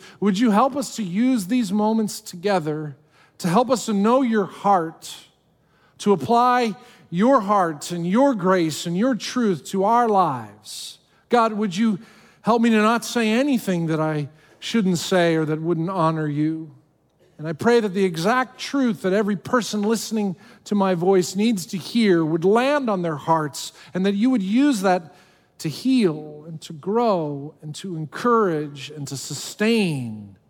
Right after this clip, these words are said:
your sons and daughters, I pray. All of this in Christ's name, amen. So Proverbs chapter five is written by Solomon. He's described in the Bible as the wisest person who's ever lived.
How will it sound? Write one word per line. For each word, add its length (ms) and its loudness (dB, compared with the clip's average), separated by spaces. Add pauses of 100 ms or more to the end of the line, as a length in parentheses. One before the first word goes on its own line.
(680)
your 120 -6
sons 400 0
and 120 -4
daughters, 440 -2
I 100 -4
pray. 540 -8 (420)
All 200 2
of 120 -2
this 200 -6
in 120 -6
Christ's 420 -6
name, 580 -8
amen. 560 -6 (1160)
So 180 0
Proverbs 360 2
chapter 200 -2
five 380 2
is 160 -6
written 400 0
by 280 2
Solomon. 800 0 (200)
He's 160 0
described 360 0
in 60 0
the 60 0
Bible 240 2
as 100 0
the 80 -2
wisest 560 0
person 360 -2
who's 200 0
ever 320 2
lived. 420 2